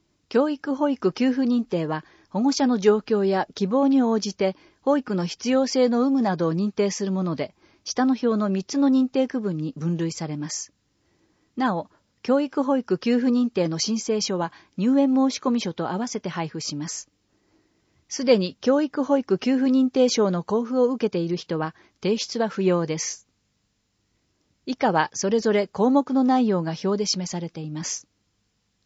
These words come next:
教育保育級認定の区分。認定区分によって利用できる施設や選考方法などが異なります。認定区分ごとの要件項目を読みます。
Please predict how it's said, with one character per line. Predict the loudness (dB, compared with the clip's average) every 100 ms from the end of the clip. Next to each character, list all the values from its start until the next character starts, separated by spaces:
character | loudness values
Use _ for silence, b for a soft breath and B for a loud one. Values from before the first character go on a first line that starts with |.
| _ _ _ _ _ _ _ _ _ _ _ 2
教 | 2 2
育 | -2 -2
保 | 2 2
育 | 0 -8 -2
級 | 2 4
認 | 4 2 0
定 | -2 0
の | 0 0
区 | -2
分。 | -2 -4 -8 _ _ _ _ _ -4
認 | 0 2
定 | 0 -2
区 | -2
分 | 2 2
に | 2
よ | 0
っ | -2
て | -2 -2 0
利 | 0
用 | 0 0
で | -4
き | -2
る | -2
施 | 0
設 | -2 -2 -2
や | -4 -2
選 | 0 0
考 | 2 0 2
方 | 0 0
法 | 0 2
な | 0
ど | 0
が | -4 -4
異 | -6 -4
な | -4
り | -4
ま | -6
す。 | -8 -10 -14 _ _ _ _ _ _ _ _ _ _ _ _ _ _ _ _ _ _ _ -2
認 | -2
定 | 0 -2
区 | -2 -2
分 | 2
ご | 2 0
と | 0
の | 0
要 | 0 0
件 | -2 2
項 | 2
目 | 2 0 -2
を |
読 | -2 -2
み | -4
ま | -6 -8
す。 | -10 -12